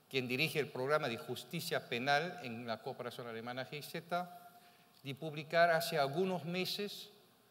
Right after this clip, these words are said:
los resultados de la investigación sobre las decisiones políticas y jurídicas en los casos Fujimori Montesinos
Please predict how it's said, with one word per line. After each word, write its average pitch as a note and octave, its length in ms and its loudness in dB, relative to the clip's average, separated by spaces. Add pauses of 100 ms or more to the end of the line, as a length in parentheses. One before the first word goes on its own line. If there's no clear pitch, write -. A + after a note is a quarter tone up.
(300)
los D3 140 4
resultados D#3 840 4
de B2+ 80 0
la B2 120 2
investigación B2+ 960 -2
sobre D3 400 0
las C3 120 2
decisiones C#3+ 640 -4
políticas F#3 1040 0 (220)
y F3+ 100 0
jurídicas D3+ 1000 0 (480)
en E3 180 2
los D3+ 140 -2
casos D3+ 400 0
Fujimori C3+ 500 -4
Montesinos C3 880 -8